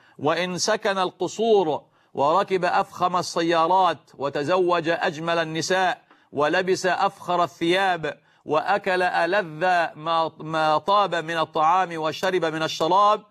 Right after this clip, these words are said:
إلا أنه بئيس حزين كئيب. لماذا يا إخواني؟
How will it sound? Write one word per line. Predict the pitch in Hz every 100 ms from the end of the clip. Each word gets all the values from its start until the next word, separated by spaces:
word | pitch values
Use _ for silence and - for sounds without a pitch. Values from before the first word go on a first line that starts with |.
| _ _ -
إلا | 175 165 147
أنه | 156 151
بئيس | 143 139 160 180 170 156
حزين | 139 147 139 143 185 147
كئيب. | - 135 127 117 101
لماذا | 143 180 226 175
يا | 160
إخواني؟ | 151 160 165 170 214 269